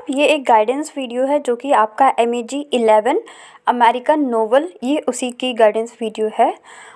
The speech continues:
और इस पे कमेंट था कि इस पे भी कैसे प्रिपेयर करना है, ये उसको डिस्कस करें। तो प्रीवियस ईयर क्वेश्चन पेपर और you can say इंपॉर्टेंट क्वेश्चन पेपर और जितने भी प्रीवियस ईयर में आए हुए हैं, इसके ऊपर एक नेक्स्ट वीडियो में डिस्कस करेंगे।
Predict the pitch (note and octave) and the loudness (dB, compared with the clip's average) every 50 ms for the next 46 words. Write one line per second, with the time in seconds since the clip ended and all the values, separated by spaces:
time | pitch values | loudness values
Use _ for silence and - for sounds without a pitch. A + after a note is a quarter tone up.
0 | - _ - C#4+ D4 D4 - - D#4 - - F4 - - D4 C#4 C#4 C#4+ D4 D4 | -8 _ 4 4 4 4 2 0 -6 -4 -6 -2 0 0 0 2 0 -2 -2 0
1 | - D4 D4 C#4+ - D4+ D4+ C#4 - _ _ D4 C#4 B3+ C4+ C#4 C#4 C#4 C#4 - | 0 0 0 0 -2 -6 -6 -6 -8 _ _ 0 0 2 0 -2 -2 -4 -6 -10
2 | _ - - B3 B3 - C#4 C4+ C#4 - B3 A#3+ - A#3 A#3 A#3+ B3 B3 B3 A#3+ | _ 0 0 0 0 0 -4 -4 -2 -2 -4 0 2 2 2 2 4 2 2 2
3 | A#3 A#3 A#3+ A#3+ A3+ B3 B3+ B3 A#3+ B3 A3+ A3+ - _ - _ - B3+ B3 A#3+ | 4 4 2 2 2 -4 -4 0 0 -2 -2 -2 -10 _ -20 _ 4 4 4 4
4 | G#3 G#3 G#3 - - G3+ G3 - _ - F#3+ F#3+ F#3+ F#3+ - A#3+ A#3+ B3 C4 C4+ | 4 -2 -4 -4 -10 -10 -10 -10 _ -6 -4 -4 -4 -6 -6 -6 -2 0 0 0
5 | C4 B3+ D4+ D#4+ D#4+ - D#4+ D#4+ D#4 D#4 D4 C4 C4+ - D#4 D4 C#4 D4+ D4 C#4+ | 2 4 2 2 2 4 2 2 2 4 2 2 2 2 -2 -4 0 -2 -2 0
6 | C#4+ C#4+ D4 D#4 - - B3 B3 B3 B3 B3 B3 B3+ B3 B3 B3 - - C#4 D4 | 2 2 2 2 2 0 0 -2 -2 -6 -6 -4 -4 -4 -4 -6 -2 0 0 0
7 | D#4+ D#4+ - - - - - - - C4 B3+ B3+ C#4+ C4+ C4 C4 D4+ D#4 D#4 D4+ | 0 -4 -10 -20 -20 -20 -12 -4 -4 -4 0 2 2 2 4 2 0 -4 0 2
8 | C#4+ C#4 C#4 - C4+ C4 B3+ B3+ B3 B3 - B3+ C4 C#4 - - B3 A#3+ A#3 A3+ | 2 2 2 0 -8 -2 -2 -2 0 2 2 2 2 2 2 2 2 2 0 -2
9 | B3+ B3 C4 C4 A#3+ C4+ C4 B3+ B3 B3 A#3+ A3+ B3 A#3+ B3+ C4+ C4+ B3+ A#3+ B3 | -6 -6 -6 -6 -4 -4 -6 -4 -4 -4 0 2 2 2 2 2 0 0 2 2
10 | B3 A#3 A3+ A3+ B3+ B3+ C4 B3 C#4 F#4+ F#4+ - B3+ - - C4+ B3+ B3+ B3+ A#3+ | 2 2 2 2 0 -2 -4 -6 -6 -6 -6 -8 -10 -4 0 0 0 2 2 0
11 | B3 B3 B3 A#3+ A#3+ B3 B3 - C#4 B3 B3+ A#3+ A#3+ A#3+ A#3 A#3 A3 G#3+ G#3+ - | 0 0 0 -2 -2 -2 -4 -6 -4 -4 -2 0 0 0 0 2 0 0 -2 -2
12 | - A3 - _ - A3 G#3 A3 B3 E4 G#4 | -8 -8 -6 _ 0 0 0 0 -2 -4 -4